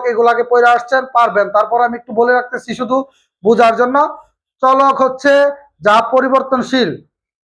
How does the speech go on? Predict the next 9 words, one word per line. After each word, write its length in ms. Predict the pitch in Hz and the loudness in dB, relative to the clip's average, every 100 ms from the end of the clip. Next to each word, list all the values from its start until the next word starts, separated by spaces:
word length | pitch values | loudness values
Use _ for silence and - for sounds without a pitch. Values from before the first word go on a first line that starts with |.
| _ _ _ _ - | _ _ _ _ 0
তা 60 | 226 | 2
হচ্ছে 200 | 240 240 247 | 2 -2 -2
চলক, 260 | 254 220 156 - _ _ - | 0 0 -2 -6 _ _ -8
আর 60 | 165 165 | -6 0
যা 100 | 208 214 262 | 0 2 0
পরিবর্তনশীল 720 | 262 269 269 262 240 254 254 220 | 0 0 0 -4 -4 -4 -2 2
নয় 180 | 233 220 | 2 2
অর্থাৎ 220 | 208 214 - 254 | 0 -4 -4 0
অপরিবর্তনীয় 760 | 254 269 277 269 269 269 240 | 0 0 -2 -2 -4 -4 0